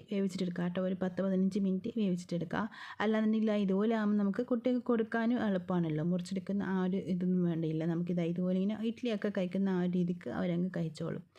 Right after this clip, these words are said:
അപ്പം ഞാനിപ്പോൾ ഇതാ ഇതിലേക്ക് എല്ലാത്തിലും ഇതാ ഇതുപോലെ ഇങ്ങനെ ആക്കി കൊടുത്തിട്ടുണ്ട്. എന്നിട്ട് നമുക്കൊരു പത്ത് മിനിറ്റ് നന്നായിട്ട് ഫുൾ ഫ്ലെയിമിൽ വെച്ചിട്ട് വേവിച്ചിട്ടെടുക്കാം കേട്ടോ. അപ്പോൾ പത്ത് മിനിറ്റ് മാത്രം മതി. ഇത് ഏകദേശം എല്ലാം കൂടി ഒന്ന് നന്നായിട്ട് കുക്കായിട്ടുള്ളതാണ്.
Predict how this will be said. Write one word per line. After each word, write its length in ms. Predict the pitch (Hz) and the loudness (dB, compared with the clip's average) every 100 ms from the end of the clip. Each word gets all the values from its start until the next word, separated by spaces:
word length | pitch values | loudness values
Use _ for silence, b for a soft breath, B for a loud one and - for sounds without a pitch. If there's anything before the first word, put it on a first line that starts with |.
| B B B | B B B
അപ്പം 240 | - 185 226 | -10 -4 0
ഞാനിപ്പോൾ 400 | 220 208 208 208 | 0 2 2 2
ഇതാ 140 | 208 196 | 0 0
ഇതിലേക്ക് 440 | 190 190 185 190 - | 0 0 0 0 -2
എല്ലാത്തിലും 440 | 202 175 175 180 190 | 2 4 4 2 2
ഇതാ 100 | 180 | 2
ഇതുപോലെ 340 | 165 165 175 | 2 2 2
ഇങ്ങനെ 200 | 190 175 185 | 2 2 2
ആക്കി 280 | 170 151 | -2 -4
കൊടുത്തിട്ടുണ്ട്. 580 | 185 190 175 170 160 170 247 - B B | -2 0 0 0 -2 0 -2 -4 B B
എന്നിട്ട് 260 | 262 269 285 | -4 2 4
നമുക്കൊരു 420 | 254 233 254 294 285 | 4 4 2 0 -4
പത്ത് 380 | - 220 - - 285 | -6 -8 -8 -4 0
മിനിറ്റ് 320 | 208 175 - - | 2 0 -4 -10
നന്നായിട്ട് 640 | 190 190 190 214 196 185 - - _ | -6 -2 0 2 0 0 -4 -6 _
ഫുൾ 200 | - 254 | 0 0
ഫ്ലെയിമിൽ 360 | 247 247 220 208 | 2 2 2 2
വെച്ചിട്ട് 320 | 196 180 202 269 | 0 -2 -4 -2
വേവിച്ചിട്ടെടുക്കാം 640 | 226 196 180 180 160 165 | 0 0 -2 -4 -2 -4
കേട്ടോ. 120 | 165 | -4
അപ്പോൾ 160 | 180 202 | -2 -2
പത്ത് 240 | 202 190 | -2 0
മിനിറ്റ് 240 | 240 240 262 | 0 2 2
മാത്രം 360 | 247 226 226 226 | 2 0 0 2
മതി. 200 | 202 208 | 2 0
ഇത് 140 | 208 | 0
ഏകദേശം 480 | 196 190 196 220 247 | 2 2 2 2 2
എല്ലാം 220 | 254 240 233 | 2 2 2
കൂടി 160 | 233 | 2
ഒന്ന് 160 | 233 220 | 4 2
നന്നായിട്ട് 380 | 214 202 202 214 | 2 2 0 0
കുക്കായിട്ടുള്ളതാണ്. 840 | 214 175 180 185 202 175 160 170 | -2 -2 -4 -2 0 0 0 -2